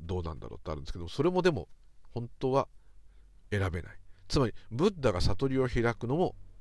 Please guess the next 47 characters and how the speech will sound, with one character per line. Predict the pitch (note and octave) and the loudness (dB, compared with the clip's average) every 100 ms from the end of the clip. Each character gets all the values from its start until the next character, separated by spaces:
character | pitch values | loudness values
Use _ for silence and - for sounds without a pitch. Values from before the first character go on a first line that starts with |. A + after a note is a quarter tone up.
| - | 0
開 | C3 C#3+ | 4 4
い | |
た | A#2+ | 4
の | A#2 | 2
も | B2+ - - - | 0 -6 -14 -8
縁 | G2 | -6
起 | F2+ | 0
で | - | 0
す。 | - - - - - - - - - - - - - - - - | 0 -4 -14 -16 -18 -20 -20 -20 -20 -20 -20 -20 -20 -20 -18 -8
だ | - | 2
か | |
ら | C#3+ | 4
あ | |
れ | |
が | F#3+ | 6
素 | - B2+ | 4 4
晴 | D3 | 4
ら | F#3+ | 4
し | F#3 - E3 | 4 2 2
い | |
出 | F#2+ | -2
来 | - | -4
事 | G#2 F2 D#2 | -4 -4 -6
だ | C#2+ | -10
と、 | - - - - - - | -12 -18 -20 -18 -18 -8
素 | - - | 2 6
晴 | F3 | 8
ら | F#3+ | 6
し | F3+ - E3 | 6 4 2
い | - | 2
縁 | A2+ G#2+ | 0 0
起 | G2+ | 0
だ | G2 | -2
っ | - | -4
た | - | -10
っ | - - | -12 -10
て | - | -8
い | E2+ | -8
う | |
仏 | F2 G2+ - | -6 -10 -6
教 | G2+ | -6
で | E2 | -4
褒 | G2+ | -4
め | G2 | -6
る | F2 | -2
の | |
は | A2+ | -4